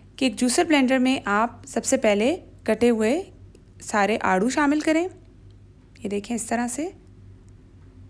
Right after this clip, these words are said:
फिर आप इसमें लेमन जूस ऐड कर दें। अगर आप ज़्यादा सिट्रस लवर हैं, यानी ज़्यादा आप लीमू पसंद करते हैं, तो आप बेशक इसमें ज़्यादा लीमू का रस शामिल कर दें। फिर आप इसमें चीनी ऐड करें।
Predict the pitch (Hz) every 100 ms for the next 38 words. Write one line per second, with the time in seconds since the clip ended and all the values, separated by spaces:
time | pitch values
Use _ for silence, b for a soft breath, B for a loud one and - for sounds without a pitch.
0 | - - - - 330 262 226 202 - 254
1 | 415 - - - - 208 208 233 220 247
2 | - - 196 196 262 262 330 440 - -
3 | - - - b b b b 233 339 349
4 | 349 254 240 269 - 254 285 311 262 247
5 | 254 247 240 233 240 254 - - 220 208
6 | 285 - 247 240 220 233 247 240 226 233
7 | 233 240 247 - 196 208 202 220 208 214
8 | - 269 427 B B B - 220 214 247
9 | 320 294 220 202 208 202 214 302 - 214
10 | 208 302 - - - 202 185 240 349 -
11 | - b b b b b b b - -
12 | 277 247 262 226 - 247 349 339 220 214
13 | 262 294 294 277 285 320